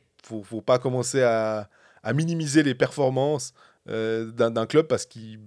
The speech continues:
il arrive à, à gagner des matchs, euh, et amasser des points contre des adversaires qui sont censés être plus faibles, hein.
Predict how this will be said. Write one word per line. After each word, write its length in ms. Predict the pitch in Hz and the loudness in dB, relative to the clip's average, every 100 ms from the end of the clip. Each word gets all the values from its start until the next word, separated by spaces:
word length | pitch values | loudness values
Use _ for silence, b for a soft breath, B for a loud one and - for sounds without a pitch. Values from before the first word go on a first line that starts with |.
| 117 | -16
il 160 | - 113 | -8 -4
arrive 240 | 120 127 | -2 2
à, 260 | 110 107 98 | 4 4 0
à 160 | 107 | -2
gagner 380 | 113 117 123 135 | 2 2 2 -4
des 160 | 120 110 | -4 -4
matchs, 300 | 120 120 - | -6 -6 -6
euh, 500 | 107 110 107 104 101 | -2 -2 -4 -6 -8
et 60 | |
amasser 340 | 101 117 113 120 | -8 -8 -8 -6
des 120 | 110 | -6
points 240 | - 127 | -4 -6
contre 160 | 131 107 | -6 -8
des 60 | 107 | -6
adversaires 440 | 107 107 - 117 _ | -8 -8 -12 -14 _
qui 120 | - | -20
sont 140 | - | -16
censés 260 | 107 113 117 | -12 -10 -10
être 160 | 107 | -10
plus 140 | - 104 | -16 -4
faibles, 260 | 151 151 | -2 -2
hein. 120 | 107 | -6